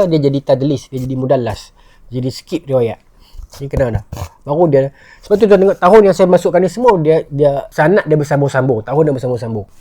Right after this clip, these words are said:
Mainlah zaman Sultan Muzaffar yang saya kata tadi tu. Zaman ini dia lantik qadi anak murid kepada Maulana Jamaluddin, iaitu Maulana Yusuf.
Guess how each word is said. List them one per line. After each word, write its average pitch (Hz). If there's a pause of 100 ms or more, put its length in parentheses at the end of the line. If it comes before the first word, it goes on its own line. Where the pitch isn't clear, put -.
(280)
Mainlah 196
zaman 160
Sultan 190 (560)
Muzaffar 147
yang 120
saya 123
kata 123
tadi 117
tu. 110
Zaman 233
ini 269 (160)
dia 165
lantik 196
qadi 214
anak 185
murid 196
kepada 185
Maulana 185
Jamaluddin, 196
iaitu 160
Maulana 175
Yusuf. 190